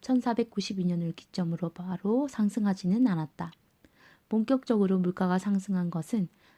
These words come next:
십육 세기 중반의 일이었는데 당시 오스만 투르크의 세력이 커지면서 동방으로 가는 무역로가 막힌 것이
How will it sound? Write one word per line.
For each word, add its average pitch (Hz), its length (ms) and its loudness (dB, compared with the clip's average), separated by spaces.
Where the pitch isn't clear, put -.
십육 208 380 0
세기 180 280 0
중반의 202 500 2
일이었는데 160 800 -2
당시 180 360 0
오스만 214 500 0
투르크의 208 560 -2
세력이 214 500 -2
커지면서 175 680 -4
동방으로 175 520 2
가는 170 300 -2
무역로가 175 500 0
막힌 196 460 -2
것이 185 420 -4